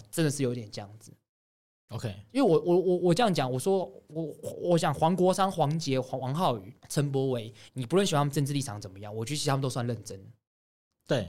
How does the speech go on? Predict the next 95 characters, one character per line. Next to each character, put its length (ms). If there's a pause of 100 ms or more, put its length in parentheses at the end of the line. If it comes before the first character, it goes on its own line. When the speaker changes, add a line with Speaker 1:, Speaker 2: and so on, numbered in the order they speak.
Speaker 1:
我 140
觉 100
得 20
其 40
实 40
都 120
算 180
很 120
认 200
真。 200
Speaker 2:
他 80
们 80
的 60
认 120
真 100
是 80
客 180
观 140
数 140
据 140
可 80
以 60
证 140
明。 40
Speaker 1:
对， 320
王 260
浩 120
宇 40
其 100
实 140
也 120
是 120
很 180
认 180
真 240
啊， 120
我 120
觉 120
得 60
他 80
是 100
真 120
的 60
很 120
认 180
真， 180
只 120
是 60
他 100 (100)
真 140
的 80
是， 120
我 100
可 120
以 40
想， 220
我 60
可 80
以 60
理 120
解 140 (100)
大 120
家 80
想 200
罢 200
他， 160
因 60
为 80
他 240 (520)
没 160
朋 180
友， 180 (220)
Speaker 2:
对。 120
Speaker 1:
因 40
为 60
他 80
真 120
的 80
争 160
议 60
过 220
大。 240
但 100
是 60
我 120
不， 160
Speaker 2:
对。 100
Speaker 1:
我 80
不 100
认 200
为 80
他 180
不 280
认 220
真。 200